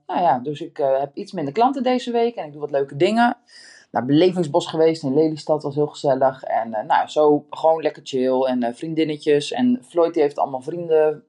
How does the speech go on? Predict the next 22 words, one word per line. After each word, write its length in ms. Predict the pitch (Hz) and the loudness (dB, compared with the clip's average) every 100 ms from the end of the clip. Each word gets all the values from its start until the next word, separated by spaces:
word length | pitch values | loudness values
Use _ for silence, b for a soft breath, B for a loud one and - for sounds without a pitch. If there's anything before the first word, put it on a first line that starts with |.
| - | -10
eh, 380 | 139 139 139 135 | -2 2 2 0
van 180 | 131 | -2
de 60 | 127 | -2
voetbal 320 | - 196 190 | -2 0 2
en 80 | 180 | 2
zo 220 | 180 170 | 4 4
lekker 260 | 160 160 151 | 2 0 0
logeren 640 | 147 143 139 139 135 104 | 0 2 2 4 4 2
en 120 | 123 | 0
in 100 | 123 | -2
de 100 | 123 | -4
tent 260 | 214 214 214 | -2 -2 -2
slapen 540 | 190 165 165 156 147 | -8 -6 -2 -2 0
en, 220 | 101 117 | -2 -4
eh, 140 | 117 117 b b b b b | -6 -6 b b b b b
in 100 | 165 | -8
de 120 | 160 | 0
tuin. 300 | 165 147 151 | 2 4 2
Dus 160 | 151 - | -2 0
gewoon 220 | 381 370 | 0 0
gezellig, 560 | 180 151 151 147 147 | 0 2 2 2 -2
lekker. 480 | 156 143 147 143 151 | -2 -2 -2 -6 -8